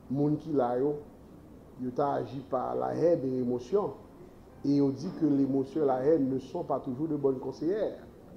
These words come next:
Et c'est ça notre pays là. Donc, nous assistons à un pays fragmenté, un pays démantelé. C'est vrai qu'avant docteur Ariel Henry,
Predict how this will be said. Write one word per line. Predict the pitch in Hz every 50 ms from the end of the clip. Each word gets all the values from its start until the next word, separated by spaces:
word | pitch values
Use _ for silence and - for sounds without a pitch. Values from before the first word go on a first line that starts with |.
| - - - - - - - - - - - - -
Et | 139 139 139 143 143 143
c'est | - - 160
ça | 147 - 160 147
notre | 139 131 127 -
pays | - 131 120 120
là. | 113 113 117 135 160 233 247 - 120 117
Donc, | 120 135 127 113 - - - - - - - - - -
nous | -
assistons | 131 131 - - 151 147 - - 147
à | 143
un | 139
pays | - 139 123 120
fragmenté, | - - 156 151 139 135 131 135 123 - 131 139 - - - - - - - - - - - - - - - - - - - 131
un | 139
pays | 135 - 139 135 131
démantelé. | 120 127 117 120 120 110 113 123 151 160
C'est | 147 - 165 143
vrai | 123 127 139 139 113 -
qu'avant | 139 127 123 117 123 120 110 101 123 135 135 131 123
docteur | 120 123 123 123 - - 135 123 120
Ariel | 120 117 113 117 117 110
Henry, | 113 113 110 113 120 131